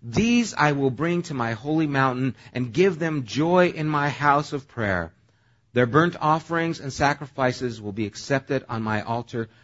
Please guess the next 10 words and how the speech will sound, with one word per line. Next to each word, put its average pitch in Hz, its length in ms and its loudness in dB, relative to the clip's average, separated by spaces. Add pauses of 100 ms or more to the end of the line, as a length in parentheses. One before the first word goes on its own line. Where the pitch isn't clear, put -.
for 127 180 -8
my 120 180 -4
house 147 460 -8
will 127 140 -6
be 113 160 -8
called 123 400 -2 (240)
a - 60 -12
house 139 420 -8
of 131 160 -12
prayer 98 400 -4